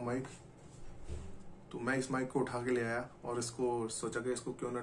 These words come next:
test किया जाए। तो अभी मैं आपके सामने इसकी unboxing करूँगा। Comment में ज़रूर बताइएगा इसका audio आपको कैसा लगा।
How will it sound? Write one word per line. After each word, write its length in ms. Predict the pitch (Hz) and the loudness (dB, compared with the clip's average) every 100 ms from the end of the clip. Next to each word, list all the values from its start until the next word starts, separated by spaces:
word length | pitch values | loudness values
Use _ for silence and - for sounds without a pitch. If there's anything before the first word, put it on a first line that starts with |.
| 117 | -2
test 260 | 113 - | 0 0
किया 160 | 117 110 | 0 0
जाए। 160 | 117 117 - - - - - - | 0 -6 -14 -16 -16 -16 -16 -12
तो 240 | - - - | -8 -6 -2
अभी 180 | 123 131 | 2 4
मैं 140 | 147 147 | 6 6
आपके 240 | 143 147 | 6 4
सामने 360 | 143 135 139 143 | 2 2 4 4
इसकी 360 | 139 - 147 131 | 4 2 4 4
unboxing 520 | 127 120 120 - 135 | 4 2 2 2 2
करूँगा। 340 | 127 135 160 175 - - - | 4 2 0 -2 -10 -16 -2
Comment 340 | 127 135 151 165 | 6 8 10 10
में 60 | |
ज़रूर 360 | 156 143 151 143 | 10 10 12 10
बताइएगा 360 | 139 139 143 151 | 10 10 10 10
इसका 220 | 147 147 | 8 10
audio 320 | 135 131 135 | 10 10 10
आपको 220 | 135 139 | 8 4
कैसा 320 | - 120 135 | 2 4 6
लगा। 300 | 120 107 107 | 4 4 0